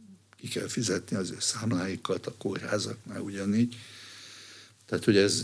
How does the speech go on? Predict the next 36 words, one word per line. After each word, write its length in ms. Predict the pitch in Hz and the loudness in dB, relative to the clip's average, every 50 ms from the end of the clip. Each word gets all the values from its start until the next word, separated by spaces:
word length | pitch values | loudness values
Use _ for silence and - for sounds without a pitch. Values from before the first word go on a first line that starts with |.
| - | 2
nincs 360 | - 110 98 92 80 - - - - - 117 117 - - | 2 2 2 4 2 0 -2 -4 -4 -4 -4 -2 -2 0
biztosítva, 600 | 98 107 92 - - 110 - - - 113 - 110 | 0 2 2 4 4 4 2 2 0 0 0 0
ami 120 | 98 95 98 | 2 4 4
azt 220 | 101 101 - - | 4 6 6 4
jelenti, 420 | - 101 95 90 87 80 - 117 92 | 4 4 4 2 0 2 2 4 4
hogy 100 | 82 80 | 4 2
a 20 | |
kiadási 560 | - - 120 98 90 92 90 85 - - - | 4 6 6 6 8 6 4 4 4 4 4
oldal 320 | 87 82 87 82 82 82 80 | 4 2 2 2 2 0 0
az 140 | 82 82 | 0 0
alultervezett, 1000 | - - 131 139 135 123 110 - - 104 95 87 90 92 87 82 92 87 - - | 4 4 6 6 4 2 2 4 4 4 6 8 6 6 6 6 4 4 4 2
a 80 | 101 87 | 2 4
bevételi 600 | 87 90 87 82 80 80 - - 85 85 87 87 | 6 6 6 6 4 0 0 0 0 2 4 6
oldal 400 | 87 92 90 - - 95 98 - | 6 6 4 4 2 0 0 0
pedig 320 | - - 95 87 95 90 | 0 0 0 0 0 -4
hát 220 | - - 101 - | 0 0 0 0
valószínűleg 680 | - 92 87 92 80 - - - 90 90 95 95 90 - - - - - - - - - _ | 0 -4 -4 -2 -2 -2 0 2 2 2 2 2 0 -4 -8 -14 -14 -14 -14 -16 -16 -20 _
túltervezett, 880 | - - 95 85 - - 87 82 78 80 80 80 87 90 82 - - | 0 0 0 0 2 2 0 2 2 0 2 6 6 6 4 4 -4
mert 260 | - 92 85 - - - | -2 -2 -2 0 0 -2
a 120 | 87 - - - - - - - - - | -2 -2 -2 -12 -14 -14 -14 -16 -18 -6
említett 440 | - - 85 90 90 87 - 87 87 | -2 0 2 2 2 4 2 2 4
bizonytalanságok 1080 | 87 95 82 82 85 82 80 - - 85 82 82 82 - - 87 82 85 95 95 - | 4 2 4 4 4 2 2 0 0 2 2 2 2 0 0 2 2 2 0 0 2
azok 320 | - 92 82 95 87 - - | 2 2 2 2 0 0 0
nincsenek, 560 | 87 82 - - - 82 82 85 80 80 - - - - - - - - - _ - - _ | 0 2 2 0 -2 0 0 -2 -2 -4 -6 -12 -14 -18 -18 -20 -20 -20 -20 _ -20 -20 _
ö, 260 | - - 95 98 90 90 - - | -4 -2 0 0 0 0 -2 -2
benne. 460 | 87 90 95 95 98 107 113 113 110 - - - - - - - - - _ _ | 0 2 2 4 6 6 6 6 4 0 -8 -14 -16 -20 -20 -20 -20 -20 _ _
Hát 120 | - - - | -14 -2 0
most 140 | 110 98 - | 0 2 2
csak 180 | - - - | 0 4 6
egyet 360 | 131 104 85 90 - - - | 6 6 8 6 4 4 4
mondok, 360 | - 107 92 90 92 90 - - | 2 2 4 4 4 2 2 2
amit 260 | 90 85 92 82 - - | 2 2 2 0 -2 -2
ugye 120 | - 90 | 2 4
mindenki 440 | 90 90 87 85 82 80 - - - | 4 4 4 4 2 0 -2 -4 -6
tud, 260 | - - 135 107 - | -4 0 -2 -2 4
hogy 220 | - 98 87 - | 4 4 4 4